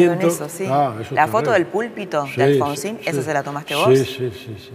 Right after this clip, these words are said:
Speaker 1: Recordemos un poco la
Speaker 2: Sí,
Speaker 1: historia,
Speaker 2: esa
Speaker 1: cómo fue.
Speaker 2: historia, bueno, había un cuestionamiento, creo que a la, la, la, la, había un, un cuestionamiento a la pobreza, a los índices y todo, y Alfonsín, cuando ve que desde el púlpito le, le, le marcan la cancha,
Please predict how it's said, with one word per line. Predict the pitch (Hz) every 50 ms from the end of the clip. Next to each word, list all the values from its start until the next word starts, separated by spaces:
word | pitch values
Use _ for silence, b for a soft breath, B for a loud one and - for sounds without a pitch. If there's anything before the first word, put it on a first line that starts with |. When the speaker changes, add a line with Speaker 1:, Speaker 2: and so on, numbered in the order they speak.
| - -
Speaker 1:
Recordemos | - 156 147 - 147 156 180 185 202 208 -
un | 170 156
poco | 160 160 160 170
la | 156 151
Speaker 2:
Sí, | 135
Speaker 1:
historia, | 143 160 151 147 151
Speaker 2:
esa | 147 143
Speaker 1:
cómo | 156 147 120
fue. | - 139 185
Speaker 2:
historia, | 190 220 190 156 123
bueno, | 127 190 202 196 175
había | 156 156 160 170
un | 160 -
cuestionamiento, | 160 139 - 151 151 151 151 160 180 170 160 143 151 143 143 139 131 131 127 117
creo | 131 135 147 143
que | 127 135
a | 135
la, | 131 131 127
la, | 120 123 120
la, | 120 123 120 117 113 113 113 113 113 113 113
la, | 117 120 120 113 113 110
había | 127 139 165 165
un, | 156 143 127 123 110 B B B B B B -
un | 135 131
cuestionamiento | 123 135 120 147 135 143 151 160 143 139
a | 127
la | 123 120
pobreza, | 110 127 127 135 143 156 160 160 160 156 131 - - 127
a | 117
los | 117 110 98 - 147
índices | 151 156 156 151 143 120 117 98 120 123
y | 110
todo, | - 175 190
y | 180
Alfonsín, | 151 127 117 131 135 131 120 110 151 170 180 190 196 196 B B B B B B B B B B B B B B B B B B B B B -
cuando | - 123 127 127 131 131
ve | 139 151 143
que | 151 151 143
desde | 139 135 131 131 127 120 117 123 120 117
el | 120 113
púlpito | - 143 143 143 127 120 127 120 123 123
le, | 120 120 120 120 117 117 113 110
le, | 113 113 113 113
le | 113 113 113 113
marcan | 113 135 139 143 131 139 135 139
la | 143 139
cancha, | 139 156 160 165 160 - 175 175 175 175 190